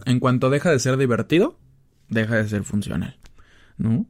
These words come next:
Y cuando yo estoy pretendiendo o estoy muy en la cabeza, de hecho tenemos como este dicho, ¿no? Muy desde la sexología, que es,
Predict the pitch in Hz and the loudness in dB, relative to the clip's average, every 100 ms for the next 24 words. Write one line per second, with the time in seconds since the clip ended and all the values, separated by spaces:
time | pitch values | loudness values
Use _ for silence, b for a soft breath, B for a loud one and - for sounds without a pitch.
0 | b b b b _ 127 131 117 - 107 | b b b b _ 4 4 2 -2 -2
1 | 110 113 123 123 120 120 117 110 113 117 | 0 2 0 0 -2 -2 -2 -2 2 2
2 | 120 117 113 107 107 - 117 120 123 120 | 2 2 0 -2 -4 -2 0 2 2 2
3 | 113 - 113 123 123 120 123 120 117 120 | 0 -2 -2 -2 0 -2 -2 0 2 2
4 | 120 110 110 113 113 113 - 110 110 117 | 0 -2 -2 -2 0 -2 -2 -2 -2 -2
5 | 107 113 110 107 - - 113 110 - 120 | -2 -4 -4 -4 -8 -6 -4 -2 0 -2
6 | - 113 117 | 2 2 2